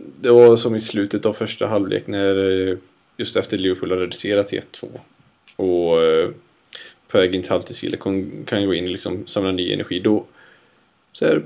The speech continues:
två, tre meter utanför, mitt, eh, utanför straffområdet, då gör han någon så här otroligt klumpig fällning av en Bolton-spelare.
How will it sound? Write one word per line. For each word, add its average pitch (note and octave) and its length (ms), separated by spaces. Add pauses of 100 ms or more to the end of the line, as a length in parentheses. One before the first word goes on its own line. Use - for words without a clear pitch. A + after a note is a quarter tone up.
(120)
två, D#3 280
tre D#3+ 220
meter D#3 280
utanför, D3 640 (140)
mitt, C3 380
eh, C#3+ 60
utanför B2 500
straffområdet, A2 760 (720)
då G#2+ 480 (380)
gör A2 180
han G#2+ 120
någon G#2 80
så A2+ 100
här G#2 80
otroligt G#2 460
klumpig G#2 340
fällning F#2 380
av F#2+ 80
en F#2+ 80
Bolton-spelare. F#2+ 840